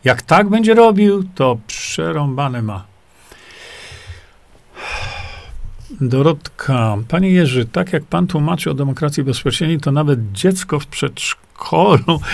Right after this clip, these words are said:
<laughs> by zrozumiało, a ludzie nie czytają.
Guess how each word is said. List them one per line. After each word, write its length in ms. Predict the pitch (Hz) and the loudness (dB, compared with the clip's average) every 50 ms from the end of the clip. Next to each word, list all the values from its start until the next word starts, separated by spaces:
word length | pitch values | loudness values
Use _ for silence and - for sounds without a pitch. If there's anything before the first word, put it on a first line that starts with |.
| 220 226 | -2 -2
<laughs> 260 | - - - 170 190 180 | 0 2 4 4 4 4
by 180 | 135 170 160 | 4 0 2
zrozumiało, 680 | 127 143 151 147 120 139 139 127 135 151 165 165 160 - - - - - - - - | 2 2 2 2 2 0 0 0 2 2 4 4 2 2 0 -6 -16 -16 -18 -12 -6
a 120 | - 117 | -2 0
ludzie 500 | 120 135 156 190 226 240 196 185 165 135 | 2 4 6 8 8 8 6 4 2 2
nie 200 | 117 117 117 127 | 2 0 -2 -4
czytają. 560 | 127 - - 135 - - 95 95 95 98 107 | -4 -6 -8 -8 -8 -8 -8 -6 -6 -8 -10